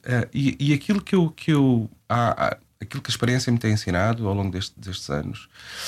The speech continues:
é que as coisas, de facto, são mais quânticas. Eh, eh, e é muito interessante o, o facto da física quântica hoje em dia, eh,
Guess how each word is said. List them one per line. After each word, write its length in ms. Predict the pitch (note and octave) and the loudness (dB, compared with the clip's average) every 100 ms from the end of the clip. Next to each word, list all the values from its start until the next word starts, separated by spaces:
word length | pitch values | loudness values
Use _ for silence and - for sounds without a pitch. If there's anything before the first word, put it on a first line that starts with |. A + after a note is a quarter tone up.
| - - - _ | -10 -12 -16 _
é 80 | - | -4
que 80 | A2+ | 0
as 60 | A#2+ | 0
coisas, 300 | C3 B2+ A#2+ | 0 -2 -2
de 80 | - | -6
facto, 600 | - A#2+ A#2 - - A2+ - - - | -4 -2 -2 -8 -6 -6 -8 -20 -16
são 180 | - A#2 | -6 2
mais 260 | A#2+ A2+ - | 4 4 2
quânticas. 800 | - F2+ F2 - A#1+ C2+ - - | 2 0 0 -8 -12 -12 -14 -10
Eh, 340 | F2+ E2+ D2+ - | -4 0 0 0
eh, 500 | F#2 E2+ F2+ D2 C#2 - | 0 2 2 0 -6 -6
e 120 | G#2+ A#2+ | 0 4
é 20 | |
muito 220 | C3+ B2+ | 4 2
interessante 500 | A#2+ - G2+ F#2 D2 | 0 0 0 0 -4
o, 260 | B1+ B1+ F2 | -10 -8 -8
o 40 | |
facto 280 | - G#2+ - | -2 -2 -2
da 80 | G2+ | -2
física 380 | G#2 F#2+ F#2+ | 0 0 0
quântica 400 | F2 F#2+ G2+ - | 0 0 0 0
hoje 140 | F#2 - | 0 2
em 100 | F2 | 0
dia, 340 | F2+ F#2+ F#2+ - - - - - _ | 2 2 0 -4 -16 -16 -16 -18 _
eh, 440 | - D#2+ D#2+ D#2+ | -2 0 0 -2